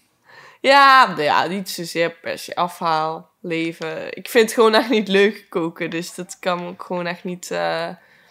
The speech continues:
ja, soms wel, maar dan is het, bij mij is het een beetje alles of niks, ook qua, qua fitness en zo. Dan is het of alles helemaal goed achter elkaar. En dan ga, en dan, dan ben ik ook boos op mezelf als ik pizza haal. Eh, of het is gewoon,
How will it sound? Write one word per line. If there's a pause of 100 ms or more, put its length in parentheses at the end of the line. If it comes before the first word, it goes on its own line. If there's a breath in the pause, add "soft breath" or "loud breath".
(680 soft breath)
ja,
soms
wel,
maar
dan
is
het,
bij
mij
is
het
een
beetje
alles
of
niks,
ook
qua, (200)
qua
fitness
en
zo.
Dan
is
het
of
alles
helemaal
goed
achter
elkaar. (320 loud breath)
En
dan
ga,
en
dan,
dan
ben
ik
ook
boos
op
mezelf
als
ik
pizza
haal.
Eh,
of
het
is
gewoon,